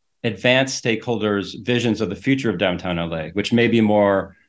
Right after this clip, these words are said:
you know, more mixed use, more residential, more twenty-four seven type of community. So I think that we can do it in a way that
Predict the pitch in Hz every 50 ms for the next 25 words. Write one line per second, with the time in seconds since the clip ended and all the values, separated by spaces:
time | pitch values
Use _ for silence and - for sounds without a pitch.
0 | _ _ - 117 113 110 113 113 113 113 117 113 113 - - 123 117 110 98 87
1 | - - 110 107 107 104 110 107 104 110 107 107 101 - - 90 92 92 90 -
2 | - 120 113 110 101 - - 107 104 98 98 95 - - - - - - - 117
3 | 110 107 104 98 92 107 101 92 - 101 87 - - 117 113 113 113 104 87 87
4 | 85 82 82 - _ - - - - _ - - 117 110 - 135 120 127 104 104
5 | 101 92 87 92 - _ _ - 110 113 110 110 117 104 92 101 104 101 101 95
6 | 95 95 90 92 90 90 90 85 87 85 85 -